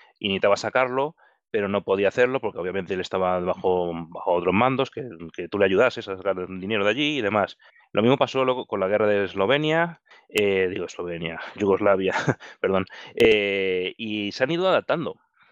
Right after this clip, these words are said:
Y han llegado a un, llegó a un punto que ahora, si tú, ahora alguien recibe una carta del príncipe nigeriano, es totalmente ileíble, es ilegible, no se entiende nada.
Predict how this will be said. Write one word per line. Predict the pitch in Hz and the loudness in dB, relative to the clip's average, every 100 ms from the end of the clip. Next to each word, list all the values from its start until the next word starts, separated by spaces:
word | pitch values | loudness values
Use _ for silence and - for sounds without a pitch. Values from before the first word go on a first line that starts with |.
| - - _ | -20 -20 _
Y | - 113 113 104 101 98 | -4 0 2 2 4 4
han | 110 | 4
llegado | 131 147 151 | 4 4 4
a | |
un, | 151 135 110 107 104 - - - - _ _ | 2 -2 -10 -12 -16 -20 -16 -16 -16 _ _
llegó | - 110 143 | -4 2 2
a | |
un | 175 | 4
punto | 185 175 175 | 2 2 4
que | 120 | 4
ahora, | 135 139 | 4 2
si | - 117 104 | -2 -8 -8
tú, | 131 160 156 | -6 -4 -2
ahora | 120 131 | 0 2
alguien | 127 131 123 | 2 2 2
recibe | 113 123 | 0 0
una | 123 | -2
carta | 107 117 | -2 -2
del | 110 | -4
príncipe | 123 113 | -4 -4
nigeriano, | 101 - 98 104 151 - _ _ _ | -4 -2 0 0 -2 -8 _ _ _
es | - 139 | -4 -2
totalmente | - 120 113 139 160 - | -2 0 0 0 -2 -4
ileíble, | 120 98 120 151 92 - - _ _ | -2 0 0 -2 -10 -14 -20 _ _
es | - | -2
ilegible, | 139 113 143 123 95 | 0 0 0 -2 -4
no | 90 127 | -4 -2
se | 151 | -2
entiende | 113 147 131 | 0 0 2
nada. | 113 110 87 | 2 2 0